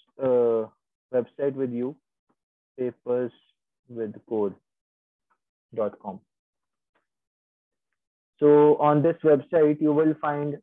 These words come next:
browse state of the art button at the top. Click on it. You will reach browse state of the art. And there are different problems. Now, computer vision, see all eleven zero seven tasks, right? I hope that you can see my this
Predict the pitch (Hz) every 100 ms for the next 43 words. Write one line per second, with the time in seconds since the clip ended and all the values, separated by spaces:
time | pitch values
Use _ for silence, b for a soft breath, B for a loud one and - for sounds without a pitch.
0 | _ _ 127 123 143 143 143 - 151 143
1 | 135 139 139 131 131 135 131 131 127 127
2 | 127 127 - 135 131 131 139 139 180 _
3 | _ _ _ _ - 135 143 131 139 135
4 | 131 135 127 127 135 127 123 131 131 143
5 | - _ _ _ 135 139 139 156 156 -
6 | 165 151 147 123 117 107 _ - 131 123
7 | 139 143 151 147 165 175 _ _ - -
8 | _ - 156 165 160 143 147 143 147 139
9 | 131 135 135 139 135 131 127 123 110 _
10 | _ _ _ _ _ _ _ _ 127 135
11 | - _ _ _ _ _ _ _ _ _
12 | - 127 135 135 143 139 135 139 - 135
13 | 135 131 131